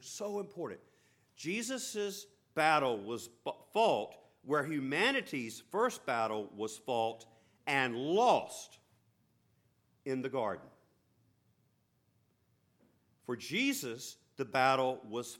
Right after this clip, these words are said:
fought and won in the Garden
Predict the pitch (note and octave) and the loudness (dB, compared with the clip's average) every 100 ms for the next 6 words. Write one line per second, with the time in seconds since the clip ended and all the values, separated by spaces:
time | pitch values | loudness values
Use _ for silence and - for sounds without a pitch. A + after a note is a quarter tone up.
0 | _ C#3+ B2+ C3 - - _ _ _ _ | _ 0 0 -2 -8 -20 _ _ _ _
1 | _ _ C#3 C3+ B2 A#2 D#3+ B3+ F#3 F2 | _ _ -6 -4 -4 -2 0 2 2 -2
2 | D2 - _ _ _ _ _ A#2 G#2+ F#2+ | -12 -20 _ _ _ _ _ -4 -4 -6
3 | E2 _ _ G2+ F#2 G#2+ G#2 F#2 F2 | -12 _ _ -14 -6 -2 -2 -4 -10